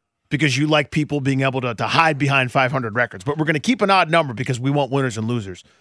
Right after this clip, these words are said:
No one should be five hundred ever again in any sport. I just start the calendar a week later. We don't need guys playing in summertime.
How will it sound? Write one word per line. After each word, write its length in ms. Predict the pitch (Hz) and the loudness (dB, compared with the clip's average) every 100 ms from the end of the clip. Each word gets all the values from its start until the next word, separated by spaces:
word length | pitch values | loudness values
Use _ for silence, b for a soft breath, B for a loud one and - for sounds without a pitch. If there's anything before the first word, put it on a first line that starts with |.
| _ | _
No 180 | 139 180 | 4 6
one 120 | 185 151 | 6 2
should 140 | 135 | 0
be 100 | 135 | 2
five 220 | 139 131 | 2 2
hundred 220 | 131 127 | 2 0
ever 180 | 120 107 | -2 -2
again 200 | 107 131 | -2 -2
in 60 | 113 | -2
any 120 | 104 | -4
sport. 360 | - 120 92 - _ _ _ _ _ _ _ - | -6 -8 -8 -12 _ _ _ _ _ _ _ 0
I 60 | |
just 180 | 233 269 | 2 2
start 260 | - 247 - | 4 2 2
the 100 | 196 | 0
calendar 360 | 196 220 208 | 0 0 0
a 40 | 139 | -2
week 240 | 165 185 | -2 -4
later. 280 | 208 - - _ _ _ _ - | -4 -6 -12 _ _ _ _ 0
We 80 | |
don't 100 | 359 | 2
need 80 | 240 | 4
guys 200 | 170 143 | 4 2
playing 180 | - 156 | 2 0
in 80 | 117 | 0
summertime. 520 | 127 113 110 123 190 | -4 -4 -4 -4 -4